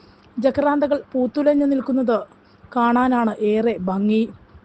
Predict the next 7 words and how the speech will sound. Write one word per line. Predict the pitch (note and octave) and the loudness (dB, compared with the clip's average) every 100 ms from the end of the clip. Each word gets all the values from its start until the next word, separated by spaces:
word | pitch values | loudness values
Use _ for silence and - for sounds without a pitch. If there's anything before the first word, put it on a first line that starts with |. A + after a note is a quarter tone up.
| - G#3+ | -10 -4
നിരവധി | G#3 G#3 G#3 G#3+ | -2 0 -2 -4
പൂമരങ്ങൾ | A3 A3 A3+ A#3 A3 C#4 | 0 2 2 2 0 -2
ഓരോരോ | B3+ A#3 A#3 B3 C4 C4 | 0 2 4 2 2 0
കാലത്തും | B3+ B3 B3 - A3+ A3 | 0 -2 -2 -4 -6 -4
മൂന്നാറിന് | G#3+ A3+ A#3+ A#3+ A3+ G#3 | -2 0 0 0 -2 -2
അഴകു | A3 G#3 A3 A#3+ | -4 -2 -2 -2
വിരിയിക്കാറുണ്ടെങ്കിലും | A3+ A3+ A3 G#3+ G#3 G3 F#3+ B3 | -2 -4 -4 -4 -4 -6 -4 -4